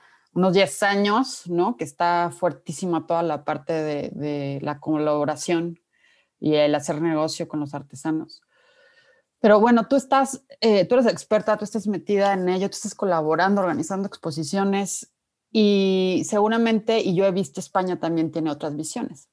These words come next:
Entonces, ¿qué, qué nos puedes aclarar del tema de la artesanía contemporánea?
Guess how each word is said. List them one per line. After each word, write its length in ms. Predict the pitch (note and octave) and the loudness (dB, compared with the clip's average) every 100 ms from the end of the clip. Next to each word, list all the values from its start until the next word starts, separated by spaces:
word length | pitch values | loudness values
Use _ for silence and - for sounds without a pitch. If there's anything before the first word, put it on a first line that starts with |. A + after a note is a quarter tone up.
| _ _ - - - _ _ | _ _ -20 -20 -20 _ _
Entonces, 720 | G3 F#3 G#3+ G3+ A#3 F#3+ - - _ _ | -2 2 2 4 2 0 -8 -16 _ _
¿qué, 340 | A3+ A#3+ G3+ G#3 | 4 6 6 4
qué 60 | |
nos 160 | C4+ C4+ | 0 2
puedes 240 | C4 C4 | 2 2
aclarar 380 | A#3+ G#3 G3 F#3+ | 0 0 2 2
del 180 | G3 F#3 | 0 -2
tema 300 | F#3+ F3+ F3+ | -2 -2 -2
de 100 | E3+ | 0
la 80 | D#3+ | -2
artesanía 440 | C#3 - E3+ E3 | -6 -10 -6 -6
contemporánea? 840 | D3+ F3 D#3 C#3+ D3+ D#3 D#3 D#3+ | -4 -6 -6 -4 -4 -2 -2 -2